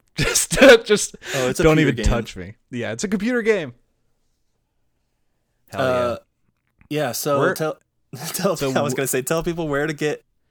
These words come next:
Speaker 2: Open World R P G.
Speaker 1: You can get Open World R P G at williams dot itch dot I O, and you can find me online at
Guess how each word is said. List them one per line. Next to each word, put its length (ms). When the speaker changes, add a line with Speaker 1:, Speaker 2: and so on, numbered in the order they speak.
Speaker 2:
Open 260
World 220
R 120
P 160
G. 460
Speaker 1:
You 160
can 140
get 220
Open 240
World 200
R 120
P 120
G 220
at 140
williams 480
dot 300
itch 300
dot 240
I 280
O, 360
and 160
you 100
can 180
find 380
me 240
online 680
at 500